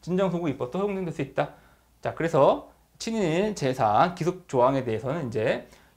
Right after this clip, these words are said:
인정된다고 했죠. 허용된다. 진정 소급 입법이지만 해야 허용되는 경우였고요. 자, 헌법 십삼 조 제이 항에 금지하는 그 소급 입법은 요거 소급, 진정, 진정 소급 입법이다.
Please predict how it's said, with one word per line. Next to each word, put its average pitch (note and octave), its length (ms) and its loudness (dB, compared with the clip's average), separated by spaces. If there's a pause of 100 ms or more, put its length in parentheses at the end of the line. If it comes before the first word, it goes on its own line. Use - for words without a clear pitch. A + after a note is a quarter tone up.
(160)
인정된다고 B2+ 460 -2
했죠. B2 140 -6
허용된다. C3 580 -4 (340)
진정 C#3+ 340 -6
소급 C#3 260 -4
입법이지만 B2+ 440 -6
해야 G3 220 -4
허용되는 F3+ 480 -2
경우였고요. A2+ 680 -6 (640)
자, C3+ 100 -4
헌법 G#3 240 0
십삼 B3+ 280 0
조 A3 80 4
제이 E3 360 2
항에 A3 580 2
금지하는 F#3 500 0
그 E3+ 120 -4
소급 A#3+ 280 -4
입법은 E3+ 540 0
요거 F#3+ 180 2
소급, G#3 260 -2
진정, D#3 380 -2
진정 E3+ 400 -2
소급 G#3+ 220 -4
입법이다. E3+ 480 -2